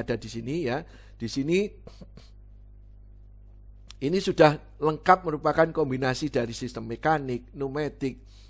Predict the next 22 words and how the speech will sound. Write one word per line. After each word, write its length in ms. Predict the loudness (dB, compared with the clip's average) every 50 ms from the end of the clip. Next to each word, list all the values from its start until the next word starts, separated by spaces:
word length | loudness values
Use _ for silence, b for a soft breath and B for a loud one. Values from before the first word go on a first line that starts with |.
| b -2
electric 640 | 2 4 4 4 4 2 0 -2 -4 -6 -6 -4 -4
engineering, 640 | -4 -4 -4 -4 0 2 2 4 4 4 2 2 0
ada 300 | -4 -4 -4 -4 -4 -4
P 140 | -4 -2 2
L 160 | 4 4 4 2
C, 320 | 0 -2 -2 -2 0 -2
ada 240 | -2 -4 -4 -4 -4
robotik, 600 | -4 -4 -6 2 4 4 4 4 0 -4 -2 -2
dan 180 | -4 -4 -4 -4
komunikasi, 1040 | -6 -6 -6 -6 -6 -8 -8 -4 -4 -4 -4 -4 -8 -12 -12 -14 -18 -20 -20 -10 -4
komunikasi 800 | -4 -2 -2 -2 -4 -2 0 0 0 0 -2 -8 -12 -12 -14 -16
gitu 240 | -12 -6 -2 0
ya. 160 | 0 0 0 b b b b b b b b b b
Nah, 160 | -4 -4 -4 -4 b b b b b b b b b b b -4
dengan 240 | -2 0 2 2 2
menggunakan 480 | 0 -2 0 2 2 2 4 4 2 2
sistem 320 | 2 -2 -2 -2 -2 0 0 0
yang 80 | 0
utuh 320 | 0 -2 -4 -2 -2 -2 0
nanti 320 | -2 -4 -4 -6 -8 -8
ini 160 | -8 -8 -8
kita 320 | -8 -8 -2 0 2 2